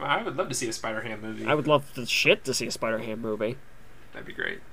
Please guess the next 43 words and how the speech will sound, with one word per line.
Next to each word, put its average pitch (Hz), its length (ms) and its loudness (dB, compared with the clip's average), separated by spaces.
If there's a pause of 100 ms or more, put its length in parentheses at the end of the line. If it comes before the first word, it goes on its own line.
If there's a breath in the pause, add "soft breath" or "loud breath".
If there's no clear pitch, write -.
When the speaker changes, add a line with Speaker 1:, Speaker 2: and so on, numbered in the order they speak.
(120)
Speaker 2:
Um, 139 140 12
Speaker 1:
But 127 60 10
anyways. 104 340 4
Speaker 2:
anyway, 190 320 12
yeah, 156 240 12
anyway, 139 320 12
the 139 60 12
Speaker 1:
That's, 185 100 12
Speaker 2:
only, 269 220 12
Speaker 1:
that's 175 140 12
Speaker 2:
the 226 100 12
only 269 100 12
Speaker 1:
Ant-Man 285 60 10
Speaker 2:
saving 220 320 12
grace 180 320 12
Speaker 1:
thoughts. 175 100 10
Speaker 2:
that 160 40 12
I'll 156 100 12
give 151 320 6
the 135 260 10
Ant-Man 143 240 10
trailer 127 500 10
is 127 180 4
that 127 200 8
they're 127 100 6
keeping 143 300 2
Scott 131 320 4
Lang 123 220 6
a 117 40 2
dad. 101 460 0 (400 soft breath)
And 139 280 8
in 160 160 10
an 151 160 8 (240)
age 185 540 12
where 151 200 10
both 170 520 12
of 151 100 8
the 151 80 10
big 143 200 10
comic 143 300 8
companies, 123 440 4
Marvel 143 580 10
and 139 540 10